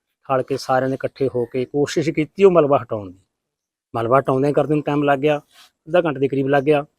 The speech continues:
ਮਲਬਾ ਹਟਾ ਕੇ ਜਦੋਂ ਹਟਾਇਆ ਤਾਂ ਦੇਖਿਆ ਤੇ ਵੀ ਉਸ ਔਰਤ ਦੇ, ਦੀ ਹਾਲਤ ਬਹੁਤ ਮਾੜੀ ਹੋ ਚੁੱਕੀ ਸੀ, ਪਰ ਥੋੜ੍ਹਾ ਬਹੁਤਾ ਊਂ ਸਾਹ ਚੱਲਦਾ ਸੀ,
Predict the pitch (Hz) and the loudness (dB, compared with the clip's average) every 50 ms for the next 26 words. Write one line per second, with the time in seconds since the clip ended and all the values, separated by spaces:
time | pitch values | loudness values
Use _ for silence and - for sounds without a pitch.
0 | _ _ _ _ _ _ _ - 143 147 147 147 156 147 135 131 - 135 120 123 | _ _ _ _ _ _ _ -2 -2 -2 0 2 2 0 0 0 -2 0 2 2
1 | 135 139 - 156 151 147 147 151 131 127 - 123 123 135 151 160 160 160 135 131 | 0 0 -2 -2 -2 0 0 0 0 -2 -2 0 2 2 2 2 2 0 0 0
2 | 131 127 - - 160 151 143 156 156 147 147 151 151 151 151 143 - - 143 131 | -4 -4 -4 -2 -2 0 2 2 2 2 0 0 0 0 -2 -4 -6 -4 -2 -2
3 | 131 123 - - 127 139 135 131 131 131 127 120 139 131 - - 131 139 135 135 | -2 -4 -6 -6 -4 -2 -2 0 -2 -2 -4 -6 -8 -6 -2 0 0 0 0 2
4 | 143 175 208 208 - - 147 143 127 120 120 107 110 104 - _ _ _ - - | 4 4 4 4 4 0 -4 -2 -2 -2 -2 -4 -6 -12 -14 _ _ _ -20 -20
5 | _ _ _ _ _ _ _ _ _ _ _ _ _ _ - 147 - - - 185 | _ _ _ _ _ _ _ _ _ _ _ _ _ _ -12 -12 -6 0 2 4
6 | 196 175 185 175 185 180 160 - 160 185 233 226 214 165 143 113 104 - - - | 4 6 6 4 4 2 4 6 6 6 8 8 6 6 4 2 -4 -8 -10 -20